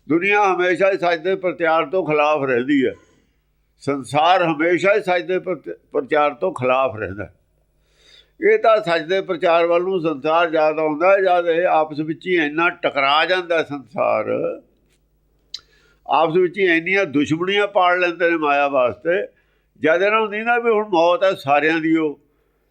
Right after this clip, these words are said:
ਫਿਰ ਇਹ ਕਹਿੰਦੇ ਰਾਹ ਕਿਹੜਾ ਕੱਢੀਏ, ਫਿਰ ਕਹਿੰਦੇ ਵੀ ਸੱਚ ਤੇ ਆ ਜਾਈਏ ਜੇ, ਫਿਰ ਬਚਾਏ।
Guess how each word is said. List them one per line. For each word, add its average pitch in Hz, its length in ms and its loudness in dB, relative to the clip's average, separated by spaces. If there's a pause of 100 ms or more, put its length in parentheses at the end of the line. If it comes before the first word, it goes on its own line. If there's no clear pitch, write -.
(140)
ਫਿਰ 202 260 2
ਇਹ 208 120 2
ਕਹਿੰਦੇ 196 340 0
ਰਾਹ 202 220 4
ਕਿਹੜਾ 196 280 2
ਕੱਢੀਏ, 190 300 -2
ਫਿਰ 175 180 -2
ਕਹਿੰਦੇ 202 240 -2
ਵੀ 226 140 -2
ਸੱਚ 151 340 -2
ਤੇ 208 200 0
ਆ 175 120 4
ਜਾਈਏ 135 280 0
ਜੇ, 135 280 0 (240)
ਫਿਰ 170 120 0
ਬਚਾਏ। 139 460 0